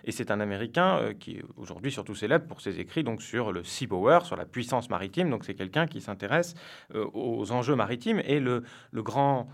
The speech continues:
modèle de Mahan, c'est la puissance britannique,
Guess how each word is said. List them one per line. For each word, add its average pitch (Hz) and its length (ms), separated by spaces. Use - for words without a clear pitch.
modèle 135 560
de 104 140
Mahan, 151 320
c'est 165 380
la 117 120
puissance 113 420
britannique, 98 220